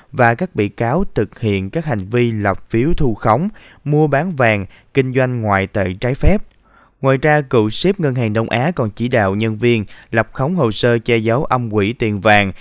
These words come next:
để đối phó với kiểm toán độc lập và thanh tra kiểm tra của Ngân hàng Nhà nước.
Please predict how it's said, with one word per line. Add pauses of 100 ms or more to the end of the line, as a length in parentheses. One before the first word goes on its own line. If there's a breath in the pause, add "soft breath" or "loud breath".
(200 loud breath)
để
đối
phó (240 loud breath)
với
kiểm
toán
độc
lập
và
thanh
tra
kiểm
tra
của
Ngân
hàng
Nhà
nước.